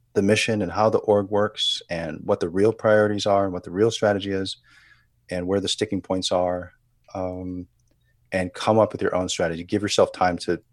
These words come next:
you know, if you're coming into a, you know, an engineering, software engineering leadership role, ship a few releases, see how it goes. Um,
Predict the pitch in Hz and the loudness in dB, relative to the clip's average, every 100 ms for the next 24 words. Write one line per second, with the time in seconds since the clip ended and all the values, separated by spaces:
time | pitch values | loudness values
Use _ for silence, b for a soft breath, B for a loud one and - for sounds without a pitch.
0 | - 92 87 90 98 92 117 110 107 98 | -10 -4 -2 0 2 2 4 4 4 6
1 | 107 98 90 - _ 98 90 87 - _ | 6 6 4 -2 _ -4 -4 -4 -10 _
2 | _ _ - 82 85 - 98 101 98 107 | _ _ -4 -2 0 0 -2 0 2 4
3 | 107 104 95 - 104 98 107 101 104 101 | 2 0 -6 -4 0 2 0 0 0 0
4 | 101 107 - 110 107 110 _ - 190 208 | 0 -2 -2 2 2 0 _ 0 0 0
5 | 226 214 185 190 - - - - 147 170 | 0 2 2 2 -2 -8 -6 2 4 6
6 | 160 139 113 - B B B B B B | 6 4 4 -4 B B B B B B
7 | - 98 92 92 | 0 0 0 -6